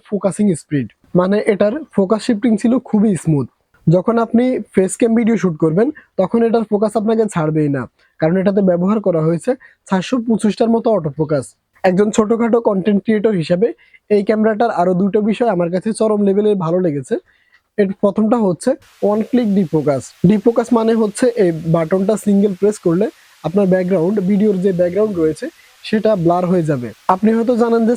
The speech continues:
Sony-র ক্যামেরার বডি থেকে লেন্সের দাম অনেক বেশি হয়ে থাকে। যখন আপনার বাজেট অল্প থাকবে অথবা আপনার কাছে কিট লেন্স ছাড়া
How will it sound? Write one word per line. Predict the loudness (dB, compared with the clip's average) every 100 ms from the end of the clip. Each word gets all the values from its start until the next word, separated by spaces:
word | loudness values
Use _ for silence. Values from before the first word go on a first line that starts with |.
| 0
Sony-র | 0 0 0
ক্যামেরার | 0 2 2
বডি | 0 0 -4
থেকে | -4 -2 0
লেন্সের | -2 -2 -4 -2
দাম | -2 -2
অনেক | 0 0
বেশি | -2 0 -2
হয়ে | -2
থাকে। | -6 -6 -8 _ _ -2
যখন | 0 0 0
আপনার | 0 2 0
বাজেট | 0 -6 -4 -2
অল্প | -2 -2 -2
থাকবে | -2 -2 -2 -2
অথবা | -2 -4
আপনার | -2 -2 -4
কাছে | -4 -6 -2
কিট | -2 0
লেন্স | -2 0
ছাড়া | 0